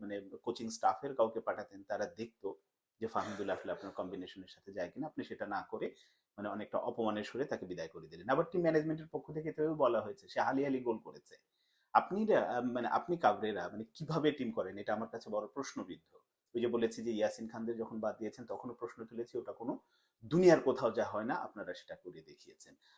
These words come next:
আবার এখ-, এখন যেটা করলেন সেটাও কিন্তু পৃথিবীতে এইভাবে হয় না। আপনি বিশ তারিখে টিম নিয়ে শিলংয়ে যাবেন, তার আগে প্রস্তুতি ম্যাচ খেলেছেন। কি প্রস্তুতি ম্যাচ খেলবেন? ওটা প্রস্তুতি ম্যাচ আদৌ হয়েছে কিনা এই ব্যাপারেও তো কোনো রকম মুখ খোলেননি,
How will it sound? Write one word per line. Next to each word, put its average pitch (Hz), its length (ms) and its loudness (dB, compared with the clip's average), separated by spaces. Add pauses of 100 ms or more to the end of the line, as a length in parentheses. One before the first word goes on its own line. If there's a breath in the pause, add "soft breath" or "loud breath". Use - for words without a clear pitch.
(120 soft breath)
আবার 101 200 2 (240)
এখ-, 123 240 -2
এখন 117 300 0
যেটা 147 200 4
করলেন 160 360 2
সেটাও - 280 2
কিন্তু 113 240 -4
পৃথিবীতে 113 640 -4
এইভাবে 113 360 -2
হয় - 200 -6
না। - 180 -20 (560)
আপনি 165 260 2
বিশ 147 220 0
তারিখে 135 340 10
টিম 131 200 4
নিয়ে 147 260 4
শিলংয়ে 101 460 0
যাবেন, 76 260 -8 (300)
তার 123 140 12
আগে 131 120 6
প্রস্তুতি 156 400 0
ম্যাচ 151 220 4
খেলেছেন। 170 400 -2
কি 180 180 -6
প্রস্তুতি - 360 0
ম্যাচ 90 220 -10
খেলবেন? 78 360 -16
ওটা - 140 -4
প্রস্তুতি 135 400 -4
ম্যাচ 127 200 2
আদৌ 135 420 10
হয়েছে 135 420 6
কিনা 110 220 -4
এই 135 220 0
ব্যাপারেও 143 360 2
তো 147 120 -4
কোনো 135 180 -2
রকম 107 240 -8
মুখ 101 160 -14
খোলেননি, 85 360 -16